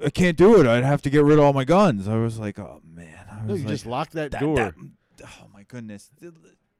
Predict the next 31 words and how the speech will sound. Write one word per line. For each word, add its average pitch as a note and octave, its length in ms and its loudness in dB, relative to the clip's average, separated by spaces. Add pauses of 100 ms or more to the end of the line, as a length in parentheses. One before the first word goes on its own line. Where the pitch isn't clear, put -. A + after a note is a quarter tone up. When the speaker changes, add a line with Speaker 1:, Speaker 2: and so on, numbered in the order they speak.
(160)
Speaker 1:
don't A3+ 120 -6
Speaker 2:
You G#3+ 40 -8
put - 80 -20
Speaker 1:
talk F#3+ 220 -4
Speaker 2:
a - 20 -20
Speaker 1:
so D3+ 100 -6
reasonably A2 600 -12
to F#2+ 60 -14
me, F#2 180 -12
'cause A#2+ 180 -12
I've C3 140 -6
Speaker 2:
you C#3 60 -12
Speaker 1:
said D3 180 -6
this B2 200 -10
to - 140 -6
him G2 120 -4
Speaker 2:
you F#2+ 60 -6
Speaker 1:
already." G2+ 220 -2
Speaker 2:
put G3 60 2
a G3 60 -2
padlock E3+ 680 -2
on C#3 220 -6
one D#3 220 -4
door D3+ 180 0
that C3+ 180 -2
no C3 160 -2
one C#3 200 -6
can B2 180 -10
get A#2+ 160 -4
into. B2+ 160 0
Speaker 1:
Yeah. G#2+ 220 2